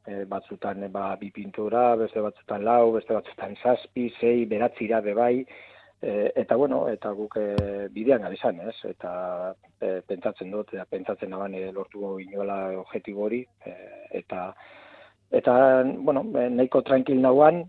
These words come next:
eh, baina, eh, isa da, ba, bueno, azkenean, eh, resultatuak, eh, Alavesek desidu zaban ho-,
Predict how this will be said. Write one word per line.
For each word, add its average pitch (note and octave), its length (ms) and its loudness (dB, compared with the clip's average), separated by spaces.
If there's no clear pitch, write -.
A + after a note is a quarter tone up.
eh, G#2 560 -4
baina, G#2+ 360 -6
eh, A#2+ 140 -6
isa F#2 260 -8
da, G2+ 140 -6
ba, F#2 160 -8
bueno, F#2+ 180 -12
azkenean, F#2 420 -14
eh, F#2 180 -12
resultatuak, G2+ 720 -6
eh, F2+ 600 -10
Alavesek F#2 520 -8
desidu G2+ 400 -8
zaban G2+ 320 -6
ho-, A2 160 -2